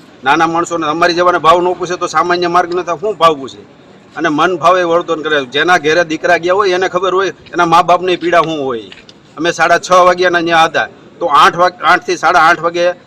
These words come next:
સં-, તંત્ર આવ્યું અને એ ટ્રેક્ટરની લારીમાં લઈને અહીંયા પોગેડા સિવિલે.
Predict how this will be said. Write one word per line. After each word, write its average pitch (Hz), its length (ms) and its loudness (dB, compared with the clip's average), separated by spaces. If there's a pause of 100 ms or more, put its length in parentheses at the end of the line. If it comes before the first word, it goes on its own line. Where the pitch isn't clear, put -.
(680)
સં-, 175 220 0
તંત્ર 180 240 2
આવ્યું 160 300 2
અને 165 140 0
એ 180 120 2
ટ્રેક્ટરની 175 440 -2
લારીમાં 180 500 4
લઈને 185 340 2 (420)
અહીંયા 170 220 0
પોગેડા 170 380 0
સિવિલે. 135 420 -2